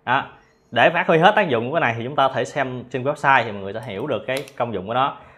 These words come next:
Đó. Rất là xịn, cái thước rất là xịn. Cái này thì nó xài hệ mét. À, chuẩn của nó đây, mọi người có thể xem cái, cái chuẩn, chuẩn C E này,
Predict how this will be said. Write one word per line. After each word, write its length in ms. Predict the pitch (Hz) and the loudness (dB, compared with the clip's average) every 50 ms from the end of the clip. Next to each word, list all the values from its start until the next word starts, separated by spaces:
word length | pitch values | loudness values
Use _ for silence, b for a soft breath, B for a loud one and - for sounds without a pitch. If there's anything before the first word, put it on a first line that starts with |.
| B B B _ _ | B B B _ _
Đó. 200 | - 117 120 127 123 - - _ _ _ - - - - - _ _ _ | -6 -4 -4 -4 -6 -12 -18 _ _ _ -20 -20 -20 -20 -20 _ _ _
Rất 180 | 135 139 - | -6 -4 -4
là 60 | 104 92 | -6 -8
xịn, 280 | - 92 85 87 90 | -8 -10 -12 -12 -14
cái 120 | - - - - | -16 -18 -18 -18
thước 60 | 139 | -14
rất 200 | - - 135 135 | -10 -10 -10 -10
là 60 | 101 | -10
xịn. 160 | - 82 80 82 82 - b b b b b b b b b _ _ _ _ _ - | -12 -12 -12 -12 -14 -16 b b b b b b b b b _ _ _ _ _ -4
Cái 100 | 131 135 | 0 2
này 160 | 127 120 110 | 2 2 2
thì 100 | 117 113 | 2 0
nó 100 | 139 156 | -2 -2
xài 220 | 156 127 110 104 | 0 0 0 0
hệ 120 | - 117 113 | 0 -2 0
mét. 200 | 135 156 196 202 - - - - - - _ _ _ _ _ _ _ _ _ _ _ _ _ b b b b b b b _ | 0 0 0 0 -2 -10 -20 -20 -20 -20 _ _ _ _ _ _ _ _ _ _ _ _ _ b b b b b b b _
À, 240 | - 127 131 135 127 - - - _ _ _ _ | -2 0 0 0 0 -6 -14 -20 _ _ _ _
chuẩn 200 | - 107 113 151 | -4 -4 -2 -2
của 80 | 175 180 | 0 2
nó 140 | 170 170 170 | 4 4 6
đây, 180 | 160 143 135 | 4 4 2
mọi 140 | 127 117 113 | 0 -4 -4
người 180 | 113 110 113 117 | -2 -2 -2 -2
có 40 | |
thể 100 | 127 120 | -2 -2
xem 300 | 120 - 139 135 135 127 | 0 2 2 2 0 -2
cái, 140 | 127 147 139 131 | -4 -6 -6 -6
cái 100 | 151 - | -6 -4
chuẩn, 320 | - 101 101 123 156 147 | -4 -4 -4 -6 -8 -8
chuẩn 340 | - 107 110 131 151 160 - - - _ _ _ _ - - | -6 -6 -6 -6 -8 -10 -14 -18 -20 _ _ _ _ -6 -4
C 20 | |
E 240 | 135 139 143 139 135 | -2 0 2 2 2
này, 160 | 131 110 98 | 2 0 -2